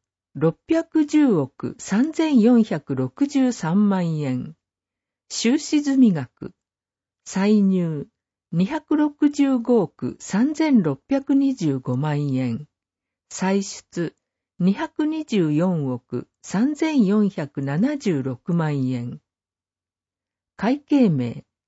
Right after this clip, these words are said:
特別会計。内訳四項目。一、国民健康保険。予算原計額、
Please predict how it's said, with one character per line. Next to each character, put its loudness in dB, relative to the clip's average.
特 -2
別 -4
会 -2
計。 -8
内 -2
訳 0
四 2
項 0
目。 -8
一、 -10
国 -2
民 -2
健 4
康 0
保 0
険。 -4
予 4
算 2
原 4
計 4
額、 -6